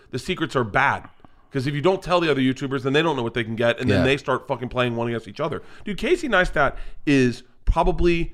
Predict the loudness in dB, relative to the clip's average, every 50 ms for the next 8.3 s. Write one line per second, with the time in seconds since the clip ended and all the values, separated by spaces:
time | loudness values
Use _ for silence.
0 | -10 -10 -6 2 2 4 4 4 2 2 0 -2 2 2 2 2 4 0 0 0
1 | -4 -4 0 0 0 0 -2 -4 -2 -4 -4 0 2 2 2 2 2 0 0 0
2 | -2 -4 -6 -10 -16 -16 -2 0 2 2 2 0 -2 -8 -2 0 2 2 2 2
3 | -2 -4 -10 -14 -20 _ _ -20 -4 0 0 2 2 2 2 0 2 0 -2 -2
4 | -2 -4 -6 -6 -6 -4 -2 -2 0 0 0 -2 -2 -4 -4 -4 -4 -4 -4 -6
5 | -6 -6 -6 -6 -6 -8 -10 -12 -16 -20 -8 -6 -6 -4 -4 -8 -16 -16 -18 -20
6 | -20 _ _ -2 0 2 2 2 0 -2 -6 -12 -16 -20 -18 -2 2 2 2 2
7 | 2 -6 -8 -2 2 2 4 4 2 0 -2 -2 -2 -2 -2 -2 -4 -4 -2 -2
8 | -2 -4 -4 -8 -8